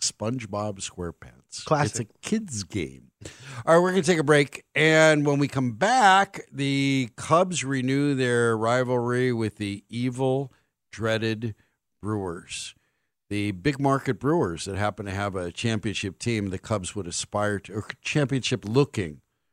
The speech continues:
Speaker 1: roster, the competitive team. Maybe the Cubs can aspire to that. And they've got a, but their M V P candidate is now batting leadoff?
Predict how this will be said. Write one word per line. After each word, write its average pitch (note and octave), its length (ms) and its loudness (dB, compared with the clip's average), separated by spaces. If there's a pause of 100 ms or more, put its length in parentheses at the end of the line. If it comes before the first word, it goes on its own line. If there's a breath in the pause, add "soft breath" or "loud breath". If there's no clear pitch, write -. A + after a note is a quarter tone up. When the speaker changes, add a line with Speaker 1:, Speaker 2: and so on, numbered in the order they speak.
(200)
Speaker 1:
roster, D#2+ 460 -8
the D#2 100 -10
competitive G#2 760 -6
team. D2+ 400 -14 (500)
Maybe G2 180 -4
the G2+ 80 -4
Cubs F2+ 340 -6
can G2 180 -6
aspire F#2+ 680 -4
to F2+ 120 -12
that. C#2+ 320 -12 (440)
And A2+ 120 -2
they've A#2 100 0
got G#2+ 200 0
a, F2+ 200 -2 (1800)
but G2+ 80 -6
their G#2+ 140 -2
M A#2+ 120 0
V C#3 120 2
P C#3 180 -2
candidate C3 480 0
is G#2 160 -6
now G#2+ 140 -2
batting G#2+ 280 -2
leadoff? B2 440 -2